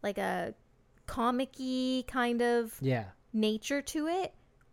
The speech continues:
Speaker 1: But, like, it worked so well, and it was so good. And I just, like, I really enjoy it. W-, it is an, it is a movie that I would watch again for movie night when it's available on, like, Netflix or
Speaker 2: <laughs>
Speaker 1: whatever, because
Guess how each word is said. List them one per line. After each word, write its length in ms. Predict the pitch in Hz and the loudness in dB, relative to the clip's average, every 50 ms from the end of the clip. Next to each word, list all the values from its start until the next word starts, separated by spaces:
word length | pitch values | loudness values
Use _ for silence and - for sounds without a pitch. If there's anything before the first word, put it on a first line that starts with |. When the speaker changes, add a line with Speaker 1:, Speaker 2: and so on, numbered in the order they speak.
| 208 202 - _ - | -12 -12 -10 _ 4
Speaker 1:
But, 200 | 254 269 - 262 | 4 4 6 4
like, 260 | 262 254 254 247 - | 2 2 2 2 0
it 60 | 220 226 | -2 -2
worked 460 | 202 202 196 196 220 254 269 - - | -2 -2 -4 -2 -2 -2 -4 -4 -6
so 380 | - - - - - 220 202 208 | -8 -6 -6 -2 2 2 4 4
well, 420 | 202 175 190 185 190 190 175 147 | 2 0 0 0 0 0 0 -2
and 140 | - - 190 202 | -4 -4 -4 -4
it 80 | 202 | -2
was 140 | 202 214 208 | -2 -2 -2
so 400 | - - - - 240 214 214 214 | -4 -6 0 2 4 6 6 4
good. 420 | 185 - 196 196 196 170 - - - - | 2 0 0 0 0 -2 -4 -6 -8 -6
And 120 | - 202 | -2 0
I 100 | 202 208 208 | 0 0 0
just, 280 | 208 220 214 - - | 0 -2 -2 -2 0
like, 340 | 233 214 202 202 196 - - - - - - - _ - - _ _ _ _ _ _ _ _ _ _ _ _ _ - - - | 0 0 0 0 -2 -6 -12 -20 -20 -20 -20 -20 _ -20 -20 _ _ _ _ _ _ _ _ _ _ _ _ _ -2 2 6
I 260 | 214 240 254 254 202 185 180 | 6 6 6 4 2 -2 -2
really 240 | - 226 208 202 196 | 0 2 2 2 0
enjoy 160 | 185 180 - - | -2 -4 -2 0
it. 80 | 254 277 | 0 0
W-, 180 | 277 302 339 220 | 2 2 2 4
it 140 | 269 294 302 | 4 4 4
is 160 | 311 311 311 | 2 2 2
an, 180 | 302 262 247 - - | 0 0 0 2 4
it 160 | 262 269 285 | 4 4 4
is 160 | 294 285 269 | 2 0 0
a 40 | 254 | 0
movie 340 | 240 233 233 220 208 190 185 | 2 2 2 2 0 -2 -2
that 160 | 185 185 - - | -4 -4 -2 2
I 200 | 196 202 202 202 | 2 2 4 2
would 460 | 190 185 202 202 202 196 180 180 - - | 0 0 0 0 0 -2 -4 -6 -8 -6
watch 340 | 196 190 170 180 180 - - | -4 0 0 0 0 -2 -6
again 240 | 185 190 185 180 165 | -8 -6 -8 -8 -8
for 120 | 185 180 | -10 -10
movie 260 | 180 175 170 180 180 | -8 -8 -8 -8 -10
night 340 | 170 156 151 151 - - - - - | -8 -8 -10 -10 -12 -14 -16 -16 -10
when 220 | 185 190 180 170 | -6 -6 -4 -4
it's 140 | 170 170 - | -6 -8 -10
available 500 | 180 170 175 165 165 170 165 - 160 170 160 | -10 -8 -6 -6 -4 -6 -6 -6 -8 -6 -6
on, 160 | 160 160 160 | -6 -8 -6
like, 140 | 156 156 135 | -2 0 0
Netflix 520 | - - 131 170 - - 156 135 - - | 2 4 4 4 4 4 4 2 2 2
or 80 | 131 165 | 0 0
Speaker 2:
<laughs> 0 | |
Speaker 1:
whatever, 400 | 170 156 151 - - - - - - - - - - - - | 0 -2 -2 -4 -6 -8 -8 -10 -12 -18 -20 -20 -16 -2 -2
because 460 | 247 226 - 277 262 254 254 226 | 0 4 6 6 8 8 6 4